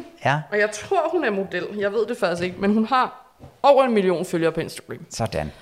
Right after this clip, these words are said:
Speaker 2: Og jeg tror, hun er en af dem, man ligesom følger,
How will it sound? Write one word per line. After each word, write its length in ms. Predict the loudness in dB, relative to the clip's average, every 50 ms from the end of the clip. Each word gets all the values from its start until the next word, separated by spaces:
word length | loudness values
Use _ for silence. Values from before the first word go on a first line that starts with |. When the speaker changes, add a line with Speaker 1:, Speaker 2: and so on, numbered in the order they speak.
| -20 -20 -20 -18 -18 -2 2
Speaker 2:
Og 100 | 6 6
jeg 140 | 6 6 6 4
tror, 340 | 4 6 8 8 8 8
hun 220 | 6 4 4 4 4
er 80 | 2 2 2
en 260 | 2 2 2 2 2
af 80 | 2
dem, 220 | 2 4 4 6 6
man 360 | 6 4 6 6 6 4 4
ligesom 380 | 4 4 4 4 4 2 2 2
følger, 580 | 0 4 4 6 6 6 6 6 6 6 4